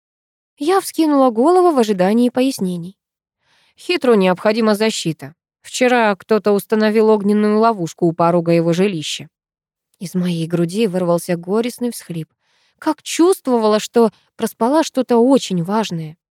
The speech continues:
"Спокойнее, цветочек. Как видишь, Кито цел и невредим, но если ты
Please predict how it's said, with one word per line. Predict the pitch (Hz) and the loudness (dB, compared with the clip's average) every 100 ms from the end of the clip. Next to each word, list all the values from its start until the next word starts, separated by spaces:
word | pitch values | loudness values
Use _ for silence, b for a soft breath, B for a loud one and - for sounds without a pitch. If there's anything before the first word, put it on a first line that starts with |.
| _ _ _ _ _ _ _ | _ _ _ _ _ _ _
"Спокойнее, | - - 320 359 254 185 170 | -12 -4 0 2 2 4 0
цветочек. | - 294 285 170 - - _ _ _ _ - | 0 -2 0 -2 -4 -14 _ _ _ _ -4
Как | 196 180 | -4 0
видишь, | 180 247 320 285 - - - | -2 0 -2 -2 -6 -16 -6
Кито | 240 180 156 | -6 -4 -6
цел | - - 202 254 277 | -6 -2 2 2 2
и | 160 143 | 0 -2
невредим, | 165 208 180 175 156 156 170 220 - | 0 2 2 -2 -2 -4 -4 -6 -4
но | 185 | -2
если | 190 214 202 202 | 0 -2 -2 -4
ты | 180 220 196 | 0 0 0